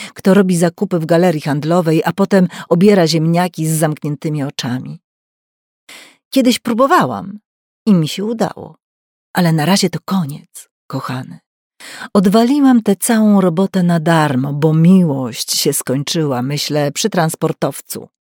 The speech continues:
I powiem ci jeszcze, że to głupie uczucie. Jakbym przez dwadzieścia lat coś budowała w pocie czoła,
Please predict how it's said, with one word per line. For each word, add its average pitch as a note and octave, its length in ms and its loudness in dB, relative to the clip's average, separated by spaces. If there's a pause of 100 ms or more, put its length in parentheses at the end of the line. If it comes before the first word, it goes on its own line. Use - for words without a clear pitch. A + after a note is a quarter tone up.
(720)
I A3+ 80 -2
powiem A3+ 400 2
ci F3+ 200 -4
jeszcze, F#3 680 -2
że G3+ 160 2
to G3 120 0
głupie F#3 540 0
uczucie. - 600 -14 (800)
Jakbym G#3 260 4
przez G#3+ 220 2
dwadzieścia A3 520 2
lat G3+ 220 0
coś D#3+ 200 -2
budowała F3 480 2
w E3+ 60 -8
pocie G3 260 -2
czoła, F#3 360 2